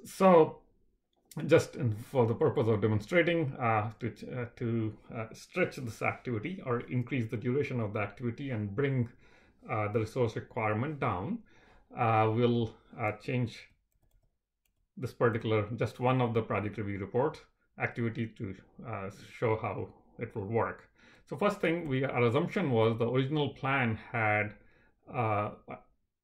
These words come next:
activity durations figured out based on, um, optimum duration. Uh, so if it's optimum duration or optimum settings,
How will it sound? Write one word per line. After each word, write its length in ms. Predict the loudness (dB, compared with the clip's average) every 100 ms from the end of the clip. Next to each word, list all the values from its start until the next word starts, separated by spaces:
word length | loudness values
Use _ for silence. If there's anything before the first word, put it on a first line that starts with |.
| _ -8
activity 320 | -6 -4 -4
durations 640 | -2 2 2 2 -4 -6 -8
figured 360 | -4 2 4 4
out 360 | 4 2 0 2
based 340 | 2 2 -4 -6
on, 500 | -2 0 0 -2 -6 _ _ _ _ _ _ -20 -20 _ _ _ _ _ _ _ _ _
um, 500 | -8 -4 -2 -4 -4 -8 -12 -6
optimum 460 | -2 0 2 2
duration. 500 | 2 0 0 -4 -8 -14 _ _ _ -12
Uh, 100 | -6
so 140 | -2 0
if 80 | 0
it's 140 | 0
optimum 400 | -2 2 2 4
duration 440 | 4 4 2 0
or 160 | 0 0
optimum 360 | 0 0 -2 -2
settings, 480 | -2 -2 -4 -8